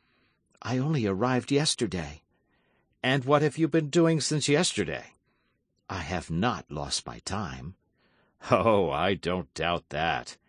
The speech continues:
"Do you know whom I have encountered here?" "No." "Guess." "How can I?" "That young woman whom the Queen took out of prison."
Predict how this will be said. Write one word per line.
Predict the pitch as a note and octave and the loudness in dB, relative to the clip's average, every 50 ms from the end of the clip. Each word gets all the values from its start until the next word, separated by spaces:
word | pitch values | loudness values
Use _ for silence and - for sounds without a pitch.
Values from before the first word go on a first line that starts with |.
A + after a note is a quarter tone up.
| _ _ _ _ _ _ _ _ _ _ _ _ - | _ _ _ _ _ _ _ _ _ _ _ _ -8
"Do | - A2 | -4 -4
you | G#2+ B2+ F#3 F#3+ | -2 0 2 2
know | G3 F#3+ E3 C#3+ | 4 4 4 2
whom | A2+ C#3+ C#3+ C#3 C3 | 2 2 0 2 2
I | B2 A2+ A#2 | 2 2 0
have | A#2 A2 A2 G2 G#2+ | 0 -2 -2 -2 -2
encountered | G2+ E2+ - - - F2 D2+ C#2 D#2 F2+ F2+ | -4 -4 -6 -10 -6 -4 -4 -2 -2 -4 -4
here?" | F#2+ F#2 G2+ A#2 D3+ G3 G#3 - _ _ _ _ _ _ _ _ _ _ _ _ _ _ - | -2 0 2 2 2 2 0 -2 _ _ _ _ _ _ _ _ _ _ _ _ _ _ -6
"No." | E2+ F#2 F#2 D#2 - - - - _ _ _ _ _ _ _ _ _ _ _ _ _ _ _ _ _ | -2 0 0 0 0 -2 -8 -18 _ _ _ _ _ _ _ _ _ _ _ _ _ _ _ _ _
"Guess." | - B3 A3 C3+ E2 - - - - - - - _ _ _ _ _ _ _ _ _ _ _ _ _ _ | -2 -2 0 0 -2 -4 -4 -4 -4 -4 -6 -10 _ _ _ _ _ _ _ _ _ _ _ _ _ _
"How | - - - - | -2 2 2 2
can | - - - B2 F#2+ D#2 C#2+ | 2 2 2 2 2 2 0
I?" | C2 A#1+ A1+ A#1+ - - _ _ _ _ _ _ _ _ _ _ _ _ _ _ _ _ _ - | -2 -4 -4 -8 -12 -18 _ _ _ _ _ _ _ _ _ _ _ _ _ _ _ _ _ -18
"That | - G#2 B2+ D3+ D#3+ D#3+ D#3+ | -8 -4 -4 -2 -2 0 2
young | F3 E3+ E3 D#3+ | 2 4 4 4
woman | D#3+ F3 F3+ E3+ C#3+ G#2+ | 4 4 4 6 4 2
whom | F2 F#2+ C3+ C#3+ C#3 C3 | 0 0 -2 0 2 2
the | C3+ | 0
Queen | B2+ - - - E3 E3 D#3+ D3+ | 0 -2 -2 0 0 2 2 2
took | - D#3+ D3 - - | 0 -2 -2 -2 -2
out | C#3 C#3 C#3 | -2 -2 -2
of | C3 - _ | -4 -6 _
prison." | - F#3+ G3+ F#3+ - - D#2+ D2+ C#2+ C#2+ | 2 2 2 4 2 0 -2 -4 -8 -12